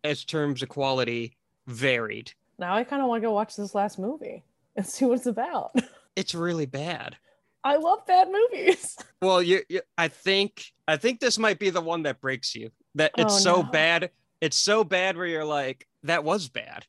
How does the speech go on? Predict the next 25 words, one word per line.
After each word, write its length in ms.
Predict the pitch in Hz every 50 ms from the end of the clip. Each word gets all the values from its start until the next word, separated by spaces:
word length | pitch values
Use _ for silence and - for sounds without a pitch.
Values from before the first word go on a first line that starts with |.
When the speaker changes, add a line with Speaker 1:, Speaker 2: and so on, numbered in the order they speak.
| _ _ _
Speaker 2:
Like, 120 | 208 - _
that 140 | 214 208
was 140 | 202 208 - _
bad. 420 | - 254 262 262 254 262 262 - _ _ _ _
Speaker 1:
But 120 | - 202 196 220
I 40 | 262
don't 120 | 277 226
like 180 | 165 147 131 -
ragging 360 | 135 127 123 123 123 127 123
on 160 | 120 120 120
movies 580 | 117 117 120 110 120 117 113 113 - - - - _ _ _ _ -
too 240 | - - 131 123
much. 400 | 120 117 117 117 - - - - - _ -
Speaker 2:
But 120 | 208 202 185
Speaker 1:
But 100 | 170 170
I 40 |
Speaker 2:
this 60 | 180 190
Speaker 1:
have 120 | 185 160
Speaker 2:
one 80 | 151 147
Speaker 1:
no 180 | 151 151 151
nice 300 | 143 147 147 147 - -
things 280 | - 147 139 131 131 -
to 100 | - 196
<laughs> 140 | - - -
say 360 | 226 180 160 135 - - -